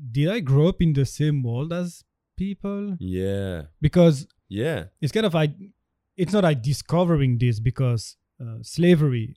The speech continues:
Speaker 2: Right.
Speaker 1: uh, like, the, the history. I'm really passionate about history, so I read a lot of paper about this.
Speaker 2: Yeah.
Speaker 1: So I'm not saying I know my shit because that would be kind of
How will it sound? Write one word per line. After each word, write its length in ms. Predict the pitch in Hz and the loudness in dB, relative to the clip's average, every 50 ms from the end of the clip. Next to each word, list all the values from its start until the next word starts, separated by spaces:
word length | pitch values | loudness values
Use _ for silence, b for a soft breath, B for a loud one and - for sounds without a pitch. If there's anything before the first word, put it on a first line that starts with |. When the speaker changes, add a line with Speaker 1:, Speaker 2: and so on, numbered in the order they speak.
| _ | _
Speaker 2:
Right. 360 | - 113 107 123 123 123 120 120 | -6 -4 -2 -2 -2 -2 -4 -4
Speaker 1:
uh, 40 | |
like, 240 | 123 131 131 135 127 | -4 -4 -4 -4 -4
the, 100 | 123 143 | -4 -4
the 140 | 131 139 160 | -2 -2 0
history. 540 | 185 156 139 - - 170 165 160 147 143 - | 2 2 0 2 2 2 2 2 2 0 0
I'm 220 | 131 147 147 147 | 0 0 2 4
really 200 | 160 175 175 180 | 4 4 4 4
passionate 400 | - - 135 143 135 - 170 151 | 2 2 0 0 0 -2 -2 0
about 180 | 139 131 135 143 | 0 0 0 -2
history, 280 | 151 - - 143 135 | -2 -2 -2 -2 -2
so 240 | 127 - 139 135 - - | -2 -4 -6 -8 -6 -4
I 100 | 143 147 | -2 -2
read 360 | 143 127 120 - 151 196 220 180 | 0 0 0 2 2 2 4 4
a 60 | 165 | 4
lot 140 | 170 170 156 | 4 4 2
of 180 | 139 - _ - | 0 -4 _ -4
paper 260 | 151 165 - - 135 | -2 -2 -2 -2 -4
about 340 | 123 113 117 117 117 127 135 | -4 -6 -8 -10 -10 -10 -12
this. 300 | 139 131 120 - - - | -14 -16 -16 -16 -14 -10
Speaker 2:
Yeah. 180 | 101 95 87 | -8 -6 -6
Speaker 1:
So 420 | 78 73 - 143 139 131 127 127 - _ _ _ _ _ _ - 156 | -6 -6 -6 -4 -4 -4 -4 -6 -8 _ _ _ _ _ _ -6 0
I'm 100 | 160 175 | 2 2
not 160 | 190 208 - | 2 2 2
saying 180 | - 185 175 160 | 2 2 4 4
I 80 | 147 | 4
know 180 | 143 143 156 165 | 4 4 4 4
my 160 | 165 151 139 | 4 4 2
shit 300 | 123 - - 147 143 143 131 | 0 0 -2 -4 -4 -2 -2
because 480 | 135 - - 127 123 120 117 113 - - | -4 -4 -2 -4 -2 -2 -2 -4 -4 -4
that 120 | 139 139 143 147 | -2 0 2 2
would 160 | 151 147 131 | 2 2 2
be 380 | 135 127 123 120 117 117 - - _ _ 165 139 - _ | 2 2 2 0 -2 -4 -6 -12 _ _ -18 -18 -12 _
kind 200 | - 135 127 123 | -4 -4 -2 -2
of 260 | 120 117 - - _ | -4 -4 -6 -12 _